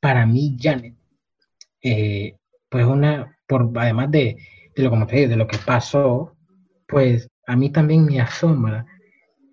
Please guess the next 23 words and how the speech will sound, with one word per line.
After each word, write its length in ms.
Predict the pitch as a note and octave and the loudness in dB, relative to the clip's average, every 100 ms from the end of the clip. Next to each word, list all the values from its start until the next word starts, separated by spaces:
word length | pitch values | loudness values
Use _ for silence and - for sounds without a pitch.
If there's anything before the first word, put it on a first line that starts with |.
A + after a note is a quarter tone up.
| _ | _
porque 520 | D3 C#3+ C3+ - B2 | 0 2 0 -2 0
de 220 | A#2 A2+ | 2 4
ella 220 | D3+ D#3+ D3 | 4 4 2
yo 320 | C#3+ C#3+ C#3+ | 0 -2 0
pude 260 | D#3 D#3 D3+ | 0 0 -2
aprender 760 | - C3+ B2 A2+ A2+ B2+ F3+ | -8 -4 -2 -2 -2 0 0
un 160 | C#3+ A2+ | 0 -2
montón 340 | G#2 F#2 G2+ | -6 -10 -12
de 80 | F2+ | -10
cosas, 220 | G#2+ A#2+ | -8 -2
y 20 | C#3 | -2
de 180 | C#3 | 0
hecho, 180 | F3+ C#3 | -2 -4
al 260 | A2 A#2+ A#2+ | -6 -8 -6
día 200 | C#3+ D3 | -4 -2
a 20 | |
día 280 | D3+ E3+ E3+ | -4 -6 -10
te, 320 | C#3+ C3 C3+ B2+ | -10 -10 -12 -10
vos 180 | C3+ | -10
también 260 | D3+ D3 D3+ | -6 -6 -6
aprendés 500 | D3+ - B2+ B2+ C#3 | -8 -8 -8 -8 -8
con 220 | - D#3 | -6 -6
ella, 240 | C#3 C3+ | -6 -10